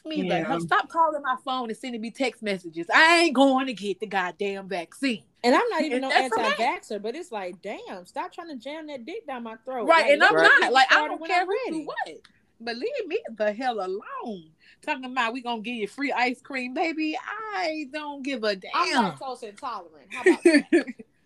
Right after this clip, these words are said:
Speaker 1: Shit.
Speaker 2: Yeah, I'm, I'm making their own choices. I'm not, um, going to be pressuring anyone. I think it's a-, any medical things like that is a personal choice.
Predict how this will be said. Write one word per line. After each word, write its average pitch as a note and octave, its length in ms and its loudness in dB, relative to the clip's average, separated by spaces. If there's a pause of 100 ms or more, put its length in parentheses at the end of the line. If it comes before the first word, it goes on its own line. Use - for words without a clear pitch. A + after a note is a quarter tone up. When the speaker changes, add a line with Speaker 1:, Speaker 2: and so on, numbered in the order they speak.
(500)
Speaker 1:
Shit. G3 640 -4 (920)
Speaker 2:
Yeah, F3 380 8 (120)
I'm, C4 200 6
I'm B3+ 320 6 (1040)
making E3 280 2
their C#3 180 2
own E3 220 4
choices. E3 760 2
I'm E3+ 200 4
not, E3+ 320 6
um, C#3+ 520 4 (140)
going D#3+ 260 2
to D#3+ 140 -2
be D3 420 2 (100)
pressuring D#3+ 600 4
anyone. G3+ 840 4 (340)
I - 100 0
think E3+ 200 2
it's E3+ 260 0
a-, B2+ 240 -4
any G3 400 4
medical F3+ 400 6
things E3+ 340 4
like F3 180 -2
that C#3+ 160 6
is C#3+ 140 4
a F3 40 -2
personal B2+ 420 0
choice. G2 500 -2